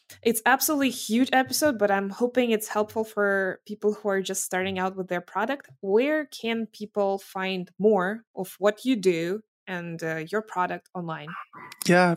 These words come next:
Speaker 2: the best place, uh, Jane, is to go to my personal website, A D double I dot M E, um, or I'm A D on Twitter as well, A D double I.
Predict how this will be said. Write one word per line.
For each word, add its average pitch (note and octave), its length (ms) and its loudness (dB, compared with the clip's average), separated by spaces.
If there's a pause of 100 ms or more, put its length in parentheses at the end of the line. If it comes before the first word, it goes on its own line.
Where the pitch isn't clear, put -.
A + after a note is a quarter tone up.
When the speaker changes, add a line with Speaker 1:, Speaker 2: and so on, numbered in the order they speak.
Speaker 2:
the E3+ 100 2
best A3 200 4
place, A#3+ 340 4
uh, E3+ 180 2
Jane, F3 320 6
is E3 240 6
to E3 200 6
go E3 140 6
to - 120 2
my F3 60 8
personal E3 360 4
website, E3 440 4 (100)
A D#3+ 140 8
D E3 140 8
double D#3 240 6
I D#3 280 6 (320)
dot D#3+ 160 6
M F3 200 6
E, F#3 280 6 (160)
um, D#3 320 4
or E3 200 6
I'm D#3 280 4 (180)
A E3 120 8
D D#3+ 100 8
on D#3 140 4
Twitter E3 260 4
as D#3+ 120 2
well, E3 180 6
A D#3 160 4
D D3+ 100 6
double D3+ 200 6
I. E3 280 8